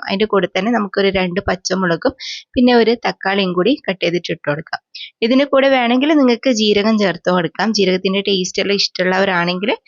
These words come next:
ജീരകവും കൂടി ചേർത്ത് കൊടുക്കാം ട്ടോ. ഞാനിപ്പോൾ ഇതാ ഒരു മൂന്നല്ലി വെളുത്തുള്ളിയും കൂടി അതിൻ്റെ കൂടെ ഇട്ടിട്ട് ഇതേപോലെ ഒന്ന് അരച്ചെടുത്തിട്ടുണ്ട്. അത് നമ്മൾ റവയിലേക്ക് ഇട്ടതിന് ശേഷം ആവശ്യത്തിനുള്ള ഉപ്പും കൂടി ചേർത്ത്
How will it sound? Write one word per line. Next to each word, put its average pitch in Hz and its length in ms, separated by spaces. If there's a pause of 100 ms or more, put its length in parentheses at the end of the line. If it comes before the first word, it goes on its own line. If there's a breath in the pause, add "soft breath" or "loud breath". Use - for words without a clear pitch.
(320 loud breath)
ജീരകവും 240 420
കൂടി 202 160 (140)
ചേർത്ത് 190 260
കൊടുക്കാം 170 320
ട്ടോ. - 80 (580)
ഞാനിപ്പോൾ 226 340
ഇതാ 226 100 (160)
ഒരു 208 160
മൂന്നല്ലി 214 460
വെളുത്തുള്ളിയും 190 420
കൂടി 196 180
അതിൻ്റെ 180 240
കൂടെ 180 220
ഇട്ടിട്ട് 175 320
ഇതേപോലെ 180 400
ഒന്ന് 190 160
അരച്ചെടുത്തിട്ടുണ്ട്. 170 720 (420 loud breath)
അത് 254 180
നമ്മൾ 254 160 (160)
റവയിലേക്ക് 202 560
ഇട്ടതിന് 185 400
ശേഷം 170 300 (160)
ആവശ്യത്തിനുള്ള 185 580 (160)
ഉപ്പും 214 280
കൂടി 208 220
ചേർത്ത് 165 260